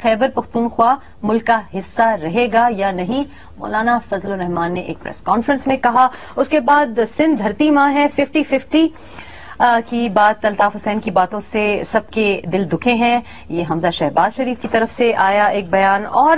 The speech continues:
پھر، آ، سراج الحق صاحب نے جماعت اسلامی کے رہنما نے کہا کہ وفاق کو تعصب کی اینک ہٹا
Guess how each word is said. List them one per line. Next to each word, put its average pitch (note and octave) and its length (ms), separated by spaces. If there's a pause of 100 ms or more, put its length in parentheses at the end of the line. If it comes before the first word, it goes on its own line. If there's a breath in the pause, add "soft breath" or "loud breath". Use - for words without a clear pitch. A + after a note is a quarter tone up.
پھر، C4+ 360
آ، C4 280
سراج G3+ 240
الحق A#3 240
صاحب B3+ 240
نے A3+ 120
جماعت F#3+ 260
اسلامی G#3 400 (440 loud breath)
کے G3 100
رہنما F#3+ 340
نے F3+ 100
کہا G3 300
کہ A#3+ 120
وفاق G#3+ 380
کو B3+ 80
تعصب B3 500
کی D4 80
اینک A#3 460
ہٹا G3 220